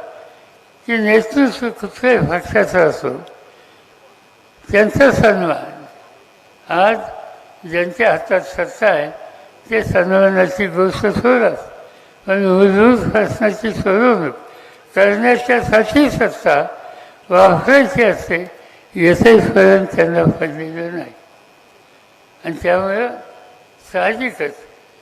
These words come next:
आपल्याला बसून निकाल घ्यावा लागेल. तो काय निकाल असू? लोकशाहीमध्ये लोकशाही पद्धती टिकेल, तिचं संरक्षण होईल याच्यावर पहिल्यांदा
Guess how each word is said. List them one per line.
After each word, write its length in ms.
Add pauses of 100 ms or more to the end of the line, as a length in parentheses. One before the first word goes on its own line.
(200)
आपल्याला 640
बसून 480
निकाल 380
घ्यावा 300
लागेल. 280 (680)
तो 80
काय 280
निकाल 500
असू? 200 (1040)
लोकशाहीमध्ये 1000 (560)
लोकशाही 760
पद्धती 560 (160)
टिकेल, 560 (1120)
तिचं 320
संरक्षण 680
होईल 280 (640)
याच्यावर 440
पहिल्यांदा 560